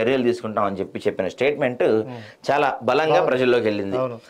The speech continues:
Speaker 1: దానికి తగ్గట్టే ఆ స్టేట్మెంట్ ఇచ్చిన ఇరవై నాలుగు గంటల్లోనే
Speaker 2: అవును.
Speaker 1: వాళ్ళ బ్రదర్ తిరుపతి రెడ్డికి కానీ మిగతా వాళ్ళకి కానీ నోటీసులు వచ్చినాయి.
Speaker 2: అవును.
Speaker 1: So నోటీసులు వచ్చినాయి, వీటిని కూల్చేత మొదలు పెడతారా, వాళ్ళే సొంతంగా కూల్ చేసుకుంటారా అనేది మాత్రం మనం చూడాలి.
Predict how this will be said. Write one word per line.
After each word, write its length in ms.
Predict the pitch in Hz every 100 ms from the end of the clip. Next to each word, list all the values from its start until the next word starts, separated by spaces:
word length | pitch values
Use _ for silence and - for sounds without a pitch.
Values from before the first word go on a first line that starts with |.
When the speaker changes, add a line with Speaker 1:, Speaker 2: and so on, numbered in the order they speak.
| - -
Speaker 1:
దానికి 220 | 143 160
తగ్గట్టే 540 | 160 147 185 202 190 143
ఆ 260 | 117 123
స్టేట్మెంట్ 360 | 127 165 170 151
ఇచ్చిన 100 | 135
ఇరవై 160 | 139
నాలుగు 240 | 170 175 139
గంటల్లోనే 600 | 147 147 131 127 233 302
Speaker 2:
అవును. 140 | 127 110 -
Speaker 1:
వాళ్ళ 500 | 135 139 127 120 107 - _ -
బ్రదర్ 400 | 120 135 143 123
తిరుపతి 260 | 123 135
రెడ్డికి 260 | 131 120 117
కానీ 200 | 113 123
మిగతా 280 | 135 123 123
వాళ్ళకి 220 | 113 104
కానీ 120 | 143
నోటీసులు 340 | 131 123 113 107
వచ్చినాయి. 300 | - 113 -
Speaker 2:
అవును. 220 | 139 135 113 - -
Speaker 1:
So 120 | 180
నోటీసులు 460 | 185 135 151 165 151
వచ్చినాయి, 400 | - 139 143 214 - _
వీటిని 280 | 120 156 151
కూల్చేత 400 | 135 160 170 160
మొదలు 260 | 139 123 135
పెడతారా, 420 | 135 127 131 139
వాళ్ళే 280 | 120 127 139
సొంతంగా 380 | 135 117 131
కూల్ 220 | 120 127 120
చేసుకుంటారా 600 | 123 123 120 120 117 113 113
అనేది 200 | 113 117
మాత్రం 260 | 110 165
మనం 200 | 170 123 131
చూడాలి. 260 | 135 110